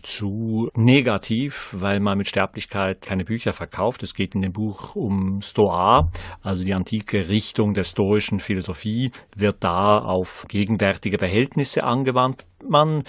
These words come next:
müsste gerade im akademischen Bereich, ähm, diesen Aspekt der Gelassenheit, der Seelenruhe vielleicht ein wenig höher hängen, als man es gewöhnlich tut.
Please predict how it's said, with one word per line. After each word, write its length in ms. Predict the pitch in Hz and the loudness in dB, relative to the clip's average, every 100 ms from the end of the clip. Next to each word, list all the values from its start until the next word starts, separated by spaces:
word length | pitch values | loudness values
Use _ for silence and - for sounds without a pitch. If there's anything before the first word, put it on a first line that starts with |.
| - - - | -8 -16 -2
müsste 520 | 120 135 160 - 147 | 2 4 2 2 2
gerade 540 | 135 123 120 135 135 123 | 4 4 4 4 2 0
im 280 | - 117 | -2 -2
akademischen 600 | 113 107 117 127 127 - | -2 -4 -2 0 -2 -2
Bereich, 600 | 120 101 104 110 117 - - | -2 2 2 2 0 -2 -2
ähm, 300 | 110 104 101 | -2 -2 -2
diesen 260 | 110 107 | -2 0
Aspekt 540 | 101 - 113 113 - - | -2 0 0 0 -4 -2
der 220 | 98 92 | 0 0
Gelassenheit, 840 | 104 104 107 - 113 113 107 - | 2 2 0 0 0 0 -2 -4
der 380 | 101 95 101 101 | -2 0 -2 -2
Seelenruhe 640 | 95 104 117 107 107 107 | -2 0 2 0 0 -2
vielleicht 340 | 101 113 104 - | 0 0 0 -2
ein 100 | 107 | -2
wenig 220 | 104 101 | 0 2
höher 220 | 113 113 | 4 6
hängen, 260 | 104 104 95 | 4 2 0
als 140 | 92 | -4
man 80 | - | -6
es 100 | 95 | -6
gewöhnlich 420 | - 92 98 87 | -4 -2 -2 -4
tut. 260 | - 139 - | -2 -2 -2